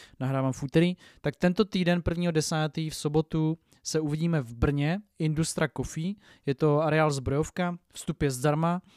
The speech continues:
A co tam můžete čekat? Samozřejmě moji přednášku, tak jakoby živý podcast, můžete tam vidět Honzu a Jardu Tobišku-, Tobiškovi, kteří dělají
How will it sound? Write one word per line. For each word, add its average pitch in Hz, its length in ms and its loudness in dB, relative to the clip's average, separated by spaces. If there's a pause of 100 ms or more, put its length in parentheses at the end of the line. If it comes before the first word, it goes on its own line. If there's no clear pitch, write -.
(160)
A 139 60 -6
co 156 120 -4
tam 160 120 2
můžete 156 280 -2
čekat? 151 520 0
Samozřejmě 147 880 -2
moji 147 280 -4
přednášku, 165 840 -4 (100)
tak 143 120 -6 (240)
jakoby 135 280 -6
živý 139 260 0
podcast, 160 640 -4 (340)
můžete 143 240 -2
tam 143 260 -2 (140)
vidět 143 280 -2
Honzu 160 380 0
a 143 60 2
Jardu 147 240 0
Tobišku-, 160 600 -4 (140)
Tobiškovi, 156 440 0
kteří 147 360 0 (720)
dělají 139 420 4